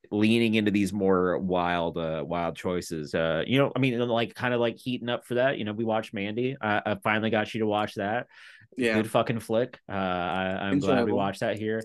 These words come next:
Speaker 2: It was, it was nice. I, I mean, I'm not gonna lie. Um, real fucking weird. Uh,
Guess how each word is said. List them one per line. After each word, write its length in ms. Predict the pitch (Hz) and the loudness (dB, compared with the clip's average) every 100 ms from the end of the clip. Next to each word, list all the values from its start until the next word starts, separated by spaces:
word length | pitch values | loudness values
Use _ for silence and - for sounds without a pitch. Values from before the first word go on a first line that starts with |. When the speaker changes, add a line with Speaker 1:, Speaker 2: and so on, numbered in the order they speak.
| - | 2
Speaker 2:
It 60 | 131 | 6
was, 280 | 135 131 - | 6 4 4
it 60 | 151 | 4
was 160 | 156 | 6
nice. 160 | 139 123 | 4 4
I, 140 | 165 165 | 4 4
I 40 | |
mean, 140 | 175 196 | 2 2
I'm 80 | 208 | 0
not 120 | 214 | 0
gonna 120 | 226 | 0
lie. 460 | 147 127 113 127 151 _ - _ _ - | 0 0 0 -2 -6 _ -20 _ _ -10
Um, 460 | 127 117 110 107 101 _ _ _ _ _ - | -6 -6 -8 -12 -18 _ _ _ _ _ 0
real 220 | 127 147 | 4 4
fucking 380 | 147 156 139 120 | 6 4 4 0
weird. 360 | 147 147 123 117 _ _ _ _ _ | 2 2 0 -4 _ _ _ _ _
Uh, 360 | 113 110 104 | -4 0 0